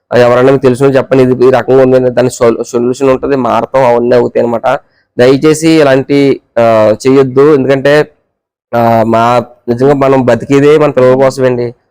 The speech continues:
ఆ పిల్లలే కదా మనకి ఇప్పుడు, నేను, నేను నిజంగా చెప్తాను, బతుకున్నానంటే, బతుకుతుందంటే ఆ పిల్లలు, ఆ చిరునవ్వు దేవుడిచ్చిన వరం నిజంగా. వాళ్ళు నవ్వుతా నిజంగా ఎన్ని, ఎన్ని బాధలున్నా మా చిన్న పాప కానీ,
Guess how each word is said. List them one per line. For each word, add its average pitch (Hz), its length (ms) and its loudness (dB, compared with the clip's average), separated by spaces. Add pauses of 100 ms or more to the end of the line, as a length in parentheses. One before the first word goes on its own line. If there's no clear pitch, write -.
ఆ 113 140 0
పిల్లలే 127 440 2
కదా 139 200 0
మనకి 120 280 -2
ఇప్పుడు, 113 240 -4 (300)
నేను, 131 160 2
నేను 151 240 4
నిజంగా 175 200 2
చెప్తాను, 170 280 0
బతుకున్నానంటే, 151 720 0
బతుకుతుందంటే 143 600 -2
ఆ 139 200 -2
పిల్లలు, 135 320 0
ఆ 131 120 2
చిరునవ్వు 143 640 0
దేవుడిచ్చిన 135 560 0
వరం 127 180 0
నిజంగా. 127 360 -2 (340)
వాళ్ళు 131 220 2
నవ్వుతా 143 760 2
నిజంగా 127 280 0
ఎన్ని, 131 420 0
ఎన్ని 151 320 4
బాధలున్నా 160 800 0
మా 139 140 -2
చిన్న 131 260 -4
పాప 139 260 -2
కానీ, 139 320 0